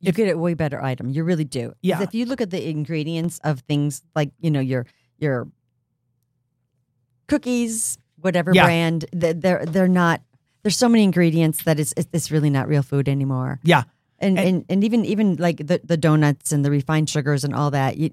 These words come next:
Speaker 1: just read the ingredients. It will bless you to really know what you're doing and then to find a better version. 'Cause sometimes there are better versions out there,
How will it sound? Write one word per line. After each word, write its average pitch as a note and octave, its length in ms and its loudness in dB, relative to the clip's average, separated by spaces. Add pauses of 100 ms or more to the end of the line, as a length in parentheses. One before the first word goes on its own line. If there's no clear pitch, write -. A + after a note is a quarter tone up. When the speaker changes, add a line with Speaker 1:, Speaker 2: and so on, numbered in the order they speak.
(140)
Speaker 1:
just G3+ 220 -2 (220)
read A#3+ 300 2
the G3+ 100 2
ingredients. D3 520 0 (220)
It E3+ 120 -2
will D#3+ 100 -4
bless E3+ 480 -2
you E3 240 2
to D#3+ 180 -2
really D3+ 260 2
know D3+ 240 6
what C3 140 0
you're D3 140 0 (120)
doing C3+ 360 0
and D#3+ 180 0
then D3+ 140 0
to D3+ 80 -4
find G3 260 -2
a F3 60 -2
better D3 240 -2
version. B2+ 380 -6
'Cause E3+ 140 -8
sometimes B3 380 -2
there E3+ 140 0
are F#3+ 100 0
better A3 240 0
versions F3+ 400 -2
out D3+ 200 -2
there, E3 240 -2